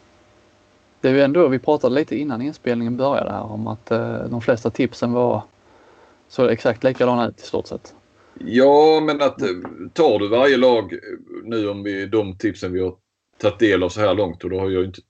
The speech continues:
Speaker 2: gjort det från Avkastpodden, så, så är det ju nästan att, ja, det skiljer max två placeringar.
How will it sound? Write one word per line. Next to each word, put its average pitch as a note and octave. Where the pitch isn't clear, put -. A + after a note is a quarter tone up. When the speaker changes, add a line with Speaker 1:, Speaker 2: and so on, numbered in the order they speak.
Speaker 2:
gjort F#2
det F2
från F2
Avkastpodden, E2+
så, -
så G#2+
är G#2+
det F2+
ju F#2
nästan F#2+
att, F2
ja, A2+
det G#2+
skiljer F#2
max A#2
två F2+
placeringar. D2